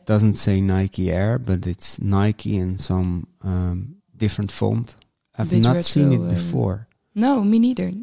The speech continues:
Speaker 2: I think it's a, a retro
Speaker 1: Yeah.
Speaker 2: touch.
Speaker 1: Yeah.
Speaker 2: I, uh,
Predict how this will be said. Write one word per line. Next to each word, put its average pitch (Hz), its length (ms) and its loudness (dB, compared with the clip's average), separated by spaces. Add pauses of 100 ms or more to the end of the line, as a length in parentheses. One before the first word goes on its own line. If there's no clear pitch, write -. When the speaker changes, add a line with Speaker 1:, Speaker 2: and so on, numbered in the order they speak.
(100)
Speaker 2:
I 208 60 -6
think 196 240 -2
it's - 180 -4
a, 202 360 -2
a 196 40 0
retro 185 720 -2
Speaker 1:
Yeah. 127 240 8
Speaker 2:
touch. 98 140 -4 (880)
Speaker 1:
Yeah. 123 160 8
Speaker 2:
I, 110 40 6
uh, 180 380 -4